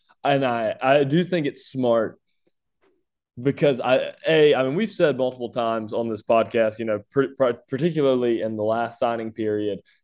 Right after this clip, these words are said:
how kind of those Auburn, Alabama battles work when it comes to five-star recruits. You know, we've been covering Auburn recruiting for a long time. We've been following it. We know Auburn typically loses the battles with the really big guys, and we're in the battles with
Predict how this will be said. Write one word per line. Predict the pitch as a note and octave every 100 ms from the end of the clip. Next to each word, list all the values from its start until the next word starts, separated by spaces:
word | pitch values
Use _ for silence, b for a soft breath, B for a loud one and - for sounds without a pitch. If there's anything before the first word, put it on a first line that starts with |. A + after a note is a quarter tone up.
| -
how | C#3 C3+ B2 A#2+ -
kind | D3 C#3
of | C3
those | B2 A#2 G#2
Auburn, | A#2+ B2+ A#2+
Alabama | A#2 A#2+ A2+ A2+ A2 A2 G#2 E3 - _ _ _ _ -
battles | A2 B2+ G#2+ G#2 G2 G2+
work | F2+ C2+ A#1+ -
when | A#2
it | A2
comes | B2+ A2+
to | G#2
five-star | - G#2+ G#2 G#2+ F2+
recruits. | - - - - - - -
You | B2
know, | B2+ A#2+
we've | A#2+ C#3+
been | D3+
covering | C#3+ C#3 B2+ B2+
Auburn | A#2+ A#2 A#2
recruiting | A2 A#2 A2 G#2+
for | G#2
a |
long | G#2+ A2+ A#2
time. | A2 G#2 G#2
We've | F#2
been | F#2
following | - A#2+ B2 A#2 A#2
it. | G#2+ - _ _ _
We | A2+ C#3
know | B2+ B2 A#2 A2 G2+ - _ _ -
Auburn | C3 C#3+ C#3+
typically | C3+ C3 C3 C3
loses | A#2+ B2 A2+ A2+ G#2+ G#2 - - _ _ _ _ _ -
the | A#2+
battles | A2 B2+ A#2+ A#2
with | A2+ -
the | G2
really | A2 A2 G#2+
big | A2 G#2
guys, | F#2+ D#2 B1 -
and | G#2
we're | A2
in | C3 C#3+
the | C3
battles | B2+ C3 A#2 G#2
with | G#2